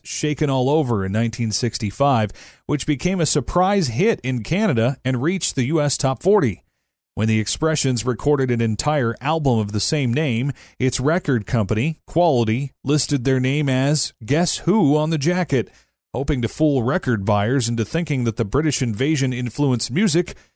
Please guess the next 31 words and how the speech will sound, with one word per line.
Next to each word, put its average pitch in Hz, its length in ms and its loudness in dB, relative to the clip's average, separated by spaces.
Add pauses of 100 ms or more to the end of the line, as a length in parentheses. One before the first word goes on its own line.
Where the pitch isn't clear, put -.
(200)
was 131 140 -2
actually 147 420 0
by 139 220 0
a 139 80 0
more 147 240 0
famous 147 460 -2
group 135 340 0
in 101 160 -2
disguise. 107 760 -2 (540)
American 156 480 0
success 147 500 2
eluded 135 400 2
the 123 60 -2
Guess 120 300 0
Who 135 240 0
until 131 260 0
the 123 100 0
nineteen 135 420 -2
sixty-nine 123 680 -2
top 139 260 -2
ten 135 240 -2
hit, 127 260 0 (300)
These 123 400 0
Eyes. 107 560 0 (380)
The 110 80 -4
recording 151 420 2
session 120 380 0
for 120 120 0
the 107 160 2
accompanying 110 520 0
album, 117 380 0